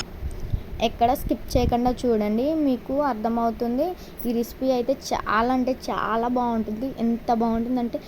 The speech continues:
టేస్ట్ అయితే వేరే లెవెల్. మా అమ్మ వండిందంటే అస్సలు వదిలిపెట్టరు. నేనైతే మా అమ్మ కూరలే తింటా. So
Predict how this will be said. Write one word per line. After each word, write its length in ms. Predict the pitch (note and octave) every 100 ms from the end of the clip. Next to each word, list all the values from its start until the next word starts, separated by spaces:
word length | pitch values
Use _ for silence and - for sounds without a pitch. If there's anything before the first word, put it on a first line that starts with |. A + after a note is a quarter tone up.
| - - -
టేస్ట్ 340 | A3+ A#3+ -
అయితే 240 | C4 A#3+ C#4
వేరే 500 | A3+ A3+ A3+ A#3 A3+
లెవెల్. 420 | G#3+ A3 A#3 B3
మా 180 | C#4 A#3
అమ్మ 180 | A3+ C4+
వండిందంటే 460 | C#4+ C#4+ C#4+ C#4
అస్సలు 440 | A#3+ - C4+ D4 D4
వదిలిపెట్టరు. 880 | B3+ A3 A3 - G3+ C4+ - - - - - A#3
నేనైతే 460 | A#3 A#3+ A3 A3 B3+ A#3
మా 60 | G#3+
అమ్మ 160 | A3 A3+ G#3+
కూరలే 320 | G3+ G#3 A3+ B3
తింటా. 320 | G#3 F#3 G3 F4 - - - - - - - -
So 80 | F#4